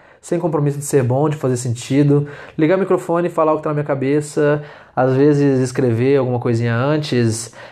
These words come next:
É, como você pode ter percebido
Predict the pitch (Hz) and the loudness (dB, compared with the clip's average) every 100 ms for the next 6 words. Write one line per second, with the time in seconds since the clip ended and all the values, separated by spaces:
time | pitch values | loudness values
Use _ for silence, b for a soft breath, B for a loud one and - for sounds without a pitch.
0 | B 120 117 117 113 113 110 107 139 139 | B -2 0 0 0 0 -2 -2 -2 2
1 | 139 123 131 123 - 120 120 127 113 139 | 0 2 0 -2 -2 -2 0 0 2 2
2 | 120 110 | 2 -2